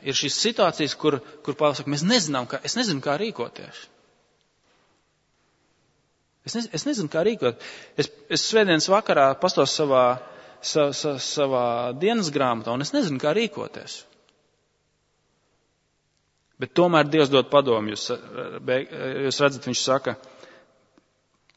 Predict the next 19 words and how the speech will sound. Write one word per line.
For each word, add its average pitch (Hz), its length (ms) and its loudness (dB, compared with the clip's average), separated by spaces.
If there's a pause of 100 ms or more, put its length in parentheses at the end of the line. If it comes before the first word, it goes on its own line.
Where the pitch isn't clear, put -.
(320)
bet 135 160 -4
tomēr 143 240 6
neesam 131 400 2
izmisuši. - 560 -8 (1500)
Ja? 123 160 -10 (1400)
Ā, 117 140 -4 (600)
mēs 135 200 2
topam 156 320 4
vajāti, 147 640 6
tomēr 117 280 0
neesam 113 360 -4
atstāti. 110 560 -8
Ja? 123 80 -2 (160)
Šīs - 240 -4
pastāvīgās 160 640 4
vajāšanas, 139 560 4
pa 120 80 -8
ko 117 160 0
Pāvils 120 480 -2